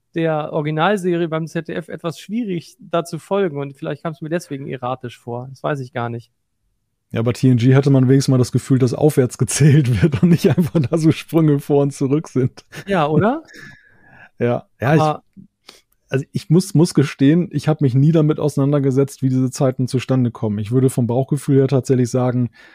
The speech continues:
Speaker 2: das war dem jeweiligen Autoren dann überlassen, da irgendeine Zeit zu greifen oder dass sie nachher so eine Art, ähm,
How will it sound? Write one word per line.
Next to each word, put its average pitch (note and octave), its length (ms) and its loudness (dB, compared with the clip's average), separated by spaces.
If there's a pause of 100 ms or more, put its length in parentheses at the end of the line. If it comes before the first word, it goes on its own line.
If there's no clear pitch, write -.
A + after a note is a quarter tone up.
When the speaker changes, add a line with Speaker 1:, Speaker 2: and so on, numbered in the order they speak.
(100)
Speaker 2:
das - 180 -4
war B2+ 140 2
dem B2 180 2
jeweiligen A#2+ 680 -2
Autoren B2 840 0 (300)
dann A#2+ 200 -2
überlassen, A#2+ 800 -2
da A#2+ 200 -2
irgendeine A#2+ 440 -8
Zeit B2 360 -2
zu B2 100 -2
greifen A#2+ 460 -2
oder A#2+ 120 0
dass A2+ 280 -4
sie B2 80 -2
nachher A#2+ 200 2
so A#2 80 -6
eine A#2+ 120 -4
Art, A#2 500 -8 (500)
ähm, A#2+ 220 -4